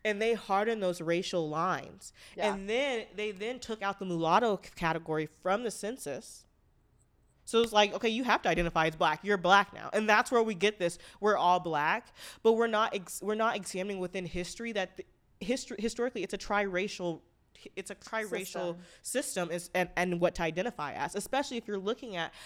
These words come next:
Speaker 1: how mulatto people are actually able to act freed or be freed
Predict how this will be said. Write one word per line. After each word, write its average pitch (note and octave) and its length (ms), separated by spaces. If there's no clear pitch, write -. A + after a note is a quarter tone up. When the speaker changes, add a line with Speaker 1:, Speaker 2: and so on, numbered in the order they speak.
Speaker 1:
how G3+ 280
mulatto G3+ 340
people A#3 260
are - 80
actually G#3 360
able G3 240
to G3 240
act G3 300
freed A#3+ 460
or F#3+ 160
be F#3 280
freed C#3 520